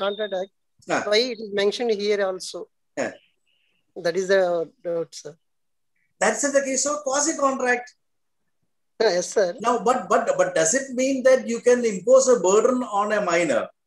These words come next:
Speaker 2: No, that's not possible. How can that be? That's not possible, Mister Switzer.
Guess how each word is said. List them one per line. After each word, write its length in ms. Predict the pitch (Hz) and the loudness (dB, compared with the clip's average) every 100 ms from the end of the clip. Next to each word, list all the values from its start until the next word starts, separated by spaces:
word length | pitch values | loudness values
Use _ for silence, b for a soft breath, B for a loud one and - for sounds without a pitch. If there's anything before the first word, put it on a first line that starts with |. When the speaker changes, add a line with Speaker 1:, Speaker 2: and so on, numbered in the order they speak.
| - | 2
Speaker 2:
No, 100 | 247 - - _ _ _ _ _ _ _ _ _ _ _ - | 2 2 -10 _ _ _ _ _ _ _ _ _ _ _ -10
that's 180 | 156 - | -8 -4
not 160 | 262 | -6
possible. 420 | 240 208 190 180 156 - _ _ _ _ _ _ _ _ _ _ _ _ _ _ _ _ _ _ _ _ _ _ _ _ _ _ _ _ - | -2 -2 -2 -6 -6 -12 _ _ _ _ _ _ _ _ _ _ _ _ _ _ _ _ _ _ _ _ _ _ _ _ _ _ _ _ -6
How 100 | 202 | 0
can 140 | 254 240 | 0 4
that 240 | 240 202 | 2 2
be? 320 | 208 214 285 - _ _ _ _ _ _ _ _ _ _ _ _ _ _ | -2 -2 -4 -12 _ _ _ _ _ _ _ _ _ _ _ _ _ _
That's 180 | 214 226 | -10 -4
not 160 | 269 247 | -4 -2
possible, 360 | 214 196 175 | -2 0 -2
Mister 360 | 135 123 120 117 - | -4 -4 -4 -4 -8
Switzer. 400 | - - 135 135 | -18 -8 -6 -6